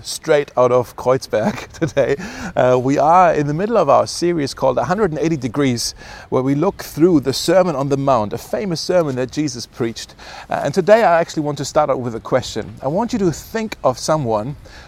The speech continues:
who inspires you. It could be in your field of work or in your area of interest, maybe some, uh, leadership guru that you like to,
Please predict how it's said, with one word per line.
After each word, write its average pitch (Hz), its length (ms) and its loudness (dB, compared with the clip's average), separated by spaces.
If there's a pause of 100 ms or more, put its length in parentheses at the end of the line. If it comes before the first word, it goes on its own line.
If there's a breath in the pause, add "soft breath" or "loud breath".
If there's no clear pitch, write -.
(120)
who 160 260 4
inspires 135 720 2
you. 95 200 -6 (420 loud breath)
It 117 140 -8
could 156 180 -2
be 151 160 0
in 120 80 -4
your 107 200 -2
field 160 380 0
of 127 160 0
work 165 480 2
or 117 240 2
in 117 160 -8
your 117 160 -4
area 143 380 2
of 110 140 -2
interest, 156 680 -4
maybe 127 300 -2
some, 123 340 -4 (340 loud breath)
uh, 110 200 0
leadership 156 560 0
guru 151 460 6
that 131 200 4
you 131 160 -2
like 127 280 2
to, 123 280 -2